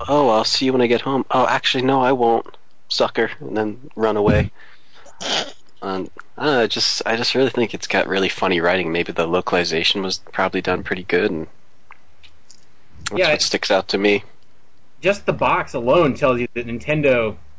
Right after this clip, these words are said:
Speaker 2: put a lot of effort into localizing this.
Speaker 1: It seems like it, yeah. It, it really is funny, and it's, it's, and it's, it's not only weird, but it's, like, genuinely, like, like, funny, uh, in the things that all the people say.
Speaker 2: One thing that I've noticed is, uh,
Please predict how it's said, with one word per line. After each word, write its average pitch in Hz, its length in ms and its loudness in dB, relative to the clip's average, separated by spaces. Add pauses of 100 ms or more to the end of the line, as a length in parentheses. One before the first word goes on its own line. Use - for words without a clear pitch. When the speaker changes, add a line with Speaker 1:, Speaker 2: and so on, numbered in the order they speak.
Speaker 2:
put 175 120 2
a 127 40 2
lot 123 180 2
of 98 80 0
effort 110 360 -4
into 92 200 -8
localizing 95 640 -4
this. 92 280 -12 (720)
Speaker 1:
It 113 120 0
seems 220 320 2
like 175 180 0
it, 175 140 -2
yeah. 185 220 0 (160)
It, 92 260 2
it 95 60 -2
really 113 280 6
is 92 120 4
funny, 82 400 -2 (220)
and - 100 -2
it's, - 140 -4
it's, - 440 0
and - 180 0
it's, - 300 -2
it's - 160 -4
not 233 100 4
only 190 200 4
weird, 170 360 0
but 127 140 0 (480)
it's, - 140 -4
like, 175 100 2
genuinely, 170 640 2
like, 151 220 0 (260)
like, - 120 -4
funny, 160 440 -2
uh, - 160 -4 (600)
in 107 60 -4
the 104 80 4
things 107 260 2
that 104 100 4
all 95 80 4
the 98 40 2
people 107 260 -4
say. 110 340 2 (1600)
Speaker 2:
One 196 180 2
thing 214 200 2
that 175 100 6
I've 139 180 4
noticed 135 560 4
is, 120 320 0
uh, 110 360 2